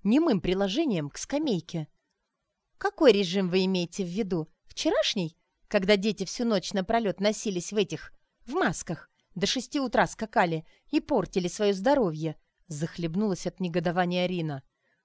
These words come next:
«Вчера они ничего не портили!» Тоже тихо негодовал Арсений Михайлович. «Они вели себя вполне достойно. Я за ними слежу. Они вчера... Да, у них вчера праздник был,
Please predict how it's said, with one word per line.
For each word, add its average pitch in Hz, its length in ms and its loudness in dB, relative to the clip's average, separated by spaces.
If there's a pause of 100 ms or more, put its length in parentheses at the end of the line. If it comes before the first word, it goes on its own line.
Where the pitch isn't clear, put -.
(640)
«Вчера 175 460 2
они 214 160 2
ничего 214 400 0
не 185 120 2
портили!» 156 600 -2 (440)
Тоже 233 340 -2
тихо - 460 -4
негодовал 196 560 0
Арсений 226 440 -2
Михайлович. 208 680 -2 (500)
«Они 180 360 2
вели 226 220 0
себя 151 300 -4
вполне 156 520 0
достойно. 180 720 0 (380)
Я 165 320 2
за 196 140 6
ними 196 200 0
слежу. 175 640 -4 (240)
Они 175 240 0
вчера... 214 440 4 (440)
Да, 180 380 4 (200)
у 170 100 -2
них 165 160 0
вчера 202 300 2
праздник 202 480 2
был, 151 280 0